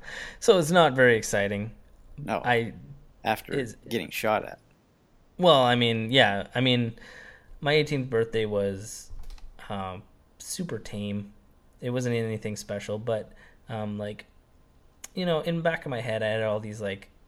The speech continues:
Speaker 1: expectations. Not expectations, just all these, like, you know, the storybook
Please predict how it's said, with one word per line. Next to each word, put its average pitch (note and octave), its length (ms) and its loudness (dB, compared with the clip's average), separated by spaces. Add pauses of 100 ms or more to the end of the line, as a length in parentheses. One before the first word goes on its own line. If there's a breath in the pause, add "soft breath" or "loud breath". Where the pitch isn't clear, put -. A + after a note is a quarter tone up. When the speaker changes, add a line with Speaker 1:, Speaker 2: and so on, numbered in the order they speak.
(220)
Speaker 1:
expectations. A2 840 -10
Not C#3+ 140 -2
expectations, A2 600 -8
just A2+ 140 -8
all B2 120 0
these, A2 200 -6
like, G2 240 -8 (680 loud breath)
you C#3 60 -6
know, G2 200 -8 (360)
the A2+ 420 -2
storybook B2+ 680 0